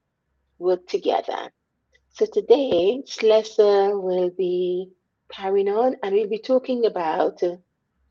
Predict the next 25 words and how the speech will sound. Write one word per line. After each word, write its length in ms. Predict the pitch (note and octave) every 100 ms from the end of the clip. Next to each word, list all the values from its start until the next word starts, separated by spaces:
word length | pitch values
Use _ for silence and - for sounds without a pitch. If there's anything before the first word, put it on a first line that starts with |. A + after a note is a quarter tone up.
| _ F#3
um, 460 | E3+ E3+ F3 F3+ _ _ _ _ _
how 360 | - G#4+ G3+ G3+
men 300 | F#3+ F#3 F3+
should 180 | F3+ F#3+
treat 220 | - G3
their 180 | - -
wives 440 | - - - - - - _ -
and 100 | E3+
how 320 | D#3+ E3 F3 F3
women 280 | G3 F#3+
should 220 | F#3 - -
treat 260 | - D3+
their 120 | -
husbands. 580 | - - - - - - _ - - _
And 160 | - F#3+ -
all 200 | A#3 B3+
of 180 | A#3 G3+
that 240 | G#3 -
link 500 | G3 G3 A3 B3+ B3+ -
into 760 | A3 G3+ G3+ - F#3 F3 G3+ G#3+ _ _
the 60 | -
children. 600 | - - F#3+ E3 - -
So 160 | - G3+
domestic 640 | F#3+ G3 G#3 A#3+ - A#3
violence, 580 | G3 D#3+ D#3 D#3 E3+ -